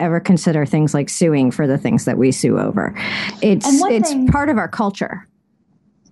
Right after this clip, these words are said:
Speaker 2: One thing that we also need to remember when we talk about safety of spaceflight is that we do need to remember that this was a test flight,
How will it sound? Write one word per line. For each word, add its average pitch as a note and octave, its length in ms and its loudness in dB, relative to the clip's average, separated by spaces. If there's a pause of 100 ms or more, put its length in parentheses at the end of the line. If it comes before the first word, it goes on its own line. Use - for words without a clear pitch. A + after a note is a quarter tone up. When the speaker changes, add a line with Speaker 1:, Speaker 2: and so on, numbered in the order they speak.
Speaker 2:
One D#4+ 300 2
thing F4+ 140 2
that B3+ 60 2
we G#3+ 140 -2
also A3 300 0
need G3+ 260 6
to G3+ 160 0
remember F#3+ 640 2
when F#3+ 160 2
we F#3+ 80 4
talk F#3 260 -4
about F#3 380 -4
safety F#3+ 420 2
of F3+ 60 0
spaceflight F#3 580 -2
is G3+ 120 -2
that A3 100 2
we A#3+ 100 8
do C4 180 6
need C#4+ 200 8
to A3 100 4
remember F#3+ 280 4
that F#3 160 0
this G3 180 0
was G3 160 0
a F#3+ 40 0
test - 440 -4
flight, - 380 -4